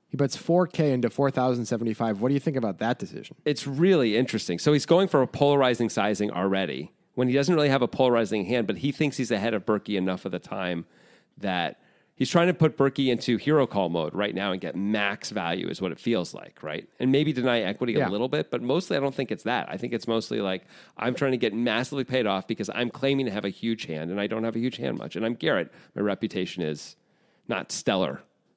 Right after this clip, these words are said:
Speaker 2: you know, in terms of
Speaker 1: Yeah.
Speaker 2: when I bet.
Speaker 1: Those are all good points. And, uh,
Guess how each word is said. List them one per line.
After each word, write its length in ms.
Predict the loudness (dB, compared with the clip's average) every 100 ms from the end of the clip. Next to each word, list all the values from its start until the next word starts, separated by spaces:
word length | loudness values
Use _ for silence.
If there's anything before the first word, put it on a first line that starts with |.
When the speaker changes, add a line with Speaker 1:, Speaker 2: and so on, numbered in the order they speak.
| -8
Speaker 2:
you 100 | -6
know, 160 | -4 -4
in 60 |
terms 260 | -4 -6 -6
of 240 | -8 -10 _
Speaker 1:
Yeah. 180 | 0 0 -4 _ _
Speaker 2:
when 160 | -8 -4
I 100 | -4
bet. 280 | -4 -6 -16 _ _ _ _ _ _ _ _ _
Speaker 1:
Those 160 | -2 2
are 80 | 4
all 100 | 2
good 200 | 2 -2
points. 520 | -2 -4 -4 -10 -20 _ -8
And, 200 | -4 0
uh, 300 | 0 0